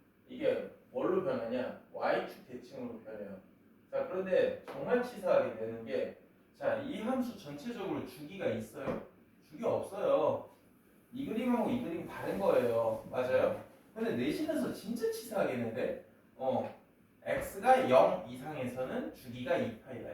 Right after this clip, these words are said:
이건 맞아요. 그쵸? 다시, 전체적으로는 주기가 없는 거 맞지? 맞아요?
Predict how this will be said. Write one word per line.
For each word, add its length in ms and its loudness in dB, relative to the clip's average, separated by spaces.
이건 420 -2
맞아요. 500 -2
그쵸? 440 -4
다시, 540 -2
전체적으로는 840 0
주기가 360 -2
없는 240 0
거 140 2
맞지? 600 -2
맞아요? 440 -2